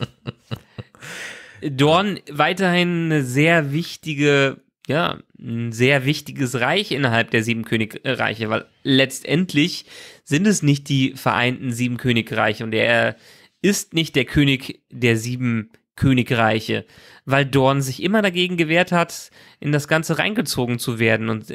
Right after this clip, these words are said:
so einen Rebellenstatus hat und den weiterhin hier schön betreibt. Also diejenigen, die Dorn haben,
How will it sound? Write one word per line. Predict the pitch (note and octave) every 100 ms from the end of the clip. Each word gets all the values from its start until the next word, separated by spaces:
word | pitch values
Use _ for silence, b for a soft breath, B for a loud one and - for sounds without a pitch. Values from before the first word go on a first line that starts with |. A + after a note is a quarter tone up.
| C3+
so | C#3 C3
einen |
Rebellenstatus | B2+ B2+ D3 F#3+ B2 - A2+ A#2 A2 -
hat | A2+ - - B B B
und | - B2
den | B2+ A#2
weiterhin | A#2+ C3 C#3+ C3+ C3 C#3+ D3 C3+ C3 C#3 D3 C#3+ b b
hier | _ C#3 C3+ C3+ - -
schön | - D3 C#3+ C#3 _
betreibt. | A#2 - F3+ D3 -
Also | A#2+ A#2
diejenigen, | B2 C#3+ D#3 D3+ D3
die | C3+ B2
Dorn | C3+ C3 D3+ D3
haben, | D3 D3+ D3+